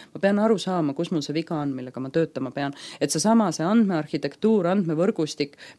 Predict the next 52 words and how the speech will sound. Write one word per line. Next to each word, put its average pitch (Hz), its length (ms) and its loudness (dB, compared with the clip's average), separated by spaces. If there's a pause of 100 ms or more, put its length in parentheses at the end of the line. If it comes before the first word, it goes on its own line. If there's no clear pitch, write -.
mis 202 180 2
asja 202 240 2
mul 156 220 2
üldse 175 180 -2
vaja 190 380 2
on, 135 100 -4
et 131 80 -8
mul 139 160 -4
seal 139 160 -4
pildi 202 240 2
peal - 240 -6
oleks. - 240 -6
Ja 143 60 -4
siis 208 100 2
ma 247 80 6
hakkan 196 160 -2
nägema, 185 320 0
mis 143 160 -4
see 147 80 -8
pilt 175 380 -4
on. 139 100 -8 (400)
Kui 180 80 0
mul 175 160 0
pilt 269 380 2
on 180 100 0
olemas, 165 480 0
siis - 220 -4
ma 196 80 2
saan 147 180 0
pildi 214 320 4
pealt 135 220 -6
hakata 143 320 -8
katsetama 143 540 -4
juba, 147 240 -2 (320)
missuguseid 160 500 2
asju 190 300 0
muutes 185 420 0
ma 147 80 -4
seda 135 220 -4
süsteemi 165 500 0
nagu 135 240 -8
kõige 165 220 -2
paremini 143 340 -2
kasvatada - 480 -6
saan. 139 240 -10 (240)
Ja - 80 2
see, 170 240 0
see 262 240 6
on 208 160 4
nagu 143 240 -4
see 247 240 6
koht 143 240 -6